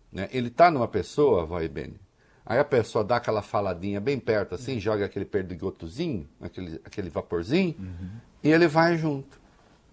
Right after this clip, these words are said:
Speaker 1: E entra mesmo, Bob.
Speaker 2: Safado.
Speaker 1: Né? Não quer saber. Você, "Ah, não, tô aqui, já que eu tô aqui, vamos lá", né? E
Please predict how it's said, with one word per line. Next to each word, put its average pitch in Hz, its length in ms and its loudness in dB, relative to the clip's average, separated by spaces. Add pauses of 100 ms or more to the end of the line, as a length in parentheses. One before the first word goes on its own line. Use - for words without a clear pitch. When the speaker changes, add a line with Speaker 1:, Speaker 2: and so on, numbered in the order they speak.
Speaker 1:
E 147 140 6
entra 190 340 6
mesmo, 92 400 2 (140)
Bob. 82 340 2 (400)
Speaker 2:
Safado. 90 260 -10
Speaker 1:
Né? 127 220 2
Não 160 100 -2
quer 160 220 -2
saber. - 380 -4 (420)
Você, - 220 -8
"Ah, 262 340 -4
não, 170 300 0
tô - 120 0
aqui, 196 600 8 (200)
já 160 180 6
que 170 100 2
eu 156 40 6
tô - 120 6
aqui, 202 280 6
vamos 196 220 6
lá", 101 240 4 (260)
né? 127 200 -2 (600)
E 101 1300 4